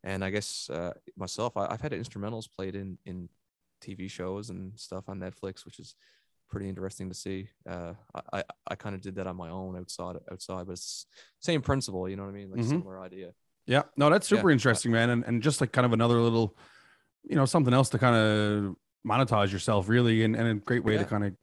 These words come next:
Speaker 2: get out there and meeting people and all that kind of stuff. It's really, really neat.
Speaker 1: That's,
Speaker 2: Um,
Speaker 1: uh, interesting. <laughs>
Speaker 2: all right, listen, I, I haven't done this before. I'm gonna try this out. This is a,
Speaker 1: Let's do it.
Speaker 2: <laughs> I'm not sure. I, I might use you as my guinea pig,
Speaker 1: Do it.
Speaker 2: but, um, I,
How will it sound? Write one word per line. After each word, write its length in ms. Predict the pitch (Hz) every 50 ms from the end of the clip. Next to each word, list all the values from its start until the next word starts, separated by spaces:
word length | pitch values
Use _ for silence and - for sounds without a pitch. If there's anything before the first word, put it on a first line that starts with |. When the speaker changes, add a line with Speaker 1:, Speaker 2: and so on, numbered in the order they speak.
| _
Speaker 2:
get 100 | - 117 110
out 120 | 107 101
there 120 | - 110 110
and 140 | 104 92 - -
meeting 240 | 104 107 - 107
people 320 | - 113 101 - 110 104 104
and 80 | 104
all 80 | 98 101
that 120 | 104 104
kind 120 | - 101 98
of 80 | 87
stuff. 200 | - - 98 92
It's 80 | 98 -
really, 180 | 98 92 92 - _
really 200 | - 110 104 101
neat. 240 | 101 101 101 98 - _ _ - - - - - - - - _ _ -
Speaker 1:
That's, 340 | - 104 104 104 104 104 104
Speaker 2:
Um, 160 | 104 107 104
Speaker 1:
uh, 60 | 98
interesting. 460 | 101 113 - - 110 117 - - - 120 120 113 120 - _ _
<laughs> 560 | - - - - - 139 - - - 143 120
Speaker 2:
all 100 | - 147 165
right, 180 | 165 160 147
listen, 500 | 147 160 147 - 139 123 110 - - - - -
I, 180 | 123 131 127 -
I 140 | 127 131 127
haven't 240 | 127 160 170 214 208
done 160 | 170 170 170 175
this 120 | 160 -
before. 280 | - 139 - 147 143 143
I'm 100 | 143 139
gonna 160 | 127 131 139
try 220 | 131 - 139 131 127
this 180 | 117 110 104 -
out. 160 | 117 110 104
This 180 | 107 113 117 131
is 180 | 139 131 131
a, 200 | 131 117 120 120 -
Speaker 1:
Let's 200 | 190 139 - -
do 200 | - - 147 143
it. 20 |
Speaker 2:
<laughs> 40 | -
I'm 80 | 143 165
not 160 | 175 190 180
sure. 240 | - 202 202 208 -
I, 120 | 139 151
I 140 | 147 139 143
might 240 | 147 156 156 165 160
use 200 | 175 175 165 139
you 140 | 165 156 135
as 140 | - 139 127
my 120 | 123 127 123
guinea 300 | 117 104 120 120 131 123
pig, 380 | - 139 139 151 175 180 - - - - - - - - - _
Speaker 1:
Do 80 | - 127
it. 160 | 131 127 120
Speaker 2:
but, 60 | -
um, 220 | 127 127 123 127 135 -
I, 240 | 123 127 127 123